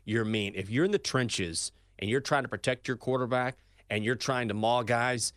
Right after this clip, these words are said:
and open lanes for your running game, you want guys who wanna finish every single play, and Trent Williams is one of those guys, and that's why I love him, man. And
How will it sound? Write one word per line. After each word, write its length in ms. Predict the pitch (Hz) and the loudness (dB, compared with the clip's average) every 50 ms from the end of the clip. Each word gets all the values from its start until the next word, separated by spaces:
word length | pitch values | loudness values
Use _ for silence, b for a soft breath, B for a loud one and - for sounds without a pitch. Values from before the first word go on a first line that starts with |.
| _ _ - | _ _ -8
and 120 | 98 98 - | -8 -2 0
open 260 | 117 113 - 135 113 | 0 0 0 0 0
lanes 260 | 113 117 117 123 120 113 | 0 0 0 0 -2 -2
for 100 | - 120 | -2 -2
your 80 | 110 | 0
running 240 | 107 117 117 120 113 | 2 2 0 0 -2
game, 260 | 107 117 117 117 123 - | 0 0 -2 -2 -4 -6
you 280 | - 95 101 120 151 170 | -8 -2 0 2 2 2
want 360 | 156 139 143 135 135 - - | 2 2 2 2 2 0 0
guys 360 | 110 110 107 107 104 104 101 | 0 2 2 2 0 -2 -2
who 100 | - 120 | -4 -6
wanna 220 | 107 107 98 85 - - _ _ - | -6 -4 -6 -6 -8 -10 _ _ 0
finish 420 | - 117 113 117 113 - - - - _ _ | 0 2 2 0 -2 -4 -8 -10 -14 _ _
every 320 | 107 110 104 101 107 110 | -2 -2 -2 -2 -2 -2
single 320 | 107 - 123 117 110 107 104 | -2 -2 -2 -2 -2 -2 -4
play, 420 | - - - 101 101 104 110 113 b b b b b | -4 -4 -2 0 0 0 0 -2 b b b b b
and 140 | - 101 - | -10 -10 -8
Trent 260 | - - 131 - - | -4 -4 -4 -4 -2
Williams 380 | 95 98 110 113 113 120 117 110 | -2 -2 0 0 -2 -2 -4 -4
is 180 | 110 104 92 | -4 -6 -6
one 220 | 95 85 90 95 104 | -4 -6 -4 -4 -2
of 60 | 110 | -2
those 200 | 117 117 113 - | -2 -4 -4 -2
guys, 400 | - 117 117 117 120 120 113 - - | 0 0 0 0 -2 -2 -4 -8 -8
and 200 | - 95 90 85 | -8 -8 -8 -4
that's 300 | 90 95 104 107 107 - | -4 -4 -4 -4 -4 -6
why 380 | - 101 101 101 101 101 104 104 - | -4 -2 -2 0 2 0 0 -2 -2
I 120 | 95 95 90 | -4 -4 -4
love 360 | 90 92 95 95 95 95 104 | -2 -2 -2 -2 -2 -2 -4
him, 100 | 101 95 | -6 -6
man. 240 | 92 90 92 92 98 | -4 -6 -6 -6 -6
And 180 | 95 95 95 | -8 -8 -8